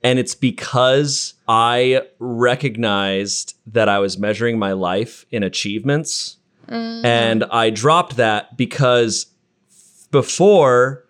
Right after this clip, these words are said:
Speaker 1: my mindset was off. And I, I don't do it too much with fitness, but it still was affecting me, where I'm thinking, "I need to achieve this, or I need to achieve this weight, or I need to achieve this appearance in order to feel happy."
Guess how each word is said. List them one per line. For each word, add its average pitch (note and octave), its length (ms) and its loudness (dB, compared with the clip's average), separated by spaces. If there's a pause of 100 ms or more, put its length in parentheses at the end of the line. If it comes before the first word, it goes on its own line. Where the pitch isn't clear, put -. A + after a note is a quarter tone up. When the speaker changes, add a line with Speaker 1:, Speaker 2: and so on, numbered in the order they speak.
(300)
Speaker 1:
my B2+ 140 2
mindset C3+ 420 2
was A#2+ 140 0
off. A2+ 200 2
And C3+ 140 0
I, D3 180 0
I - 20 0
don't G3+ 180 2
do F#3+ 120 0
it F#3+ 120 -4
too - 160 -2
much D#3+ 260 -2
with E3 140 -2
fitness, D3+ 420 -2
but C3 280 0
it A#2+ 120 -6
still D#3 240 2
was A#2 140 0
affecting A#2 440 -2
me, G#2 260 -4
where A#2+ 160 2
I'm A#2+ 140 0
thinking, B2 580 -4 (120)
"I C#3+ 200 0
need E3+ 200 0
to D#3+ 120 0
achieve C#3 520 -2 (100)
this, B2 800 0 (200)
or B2+ 120 4
I B2+ 80 4
need C3+ 180 0
to C#3 60 0
achieve C3 300 -2
this B2 180 -2
weight, A2+ 480 0 (120)
or A2 120 0
I G#2+ 80 0
need A#2 180 -2
to C3 100 0
achieve A#2+ 300 -4
this A2 180 -4
appearance G#2 760 -2 (360)
in C3+ 140 4
order B2 180 2
to - 140 -8
feel A2 240 0
happy." - 500 -10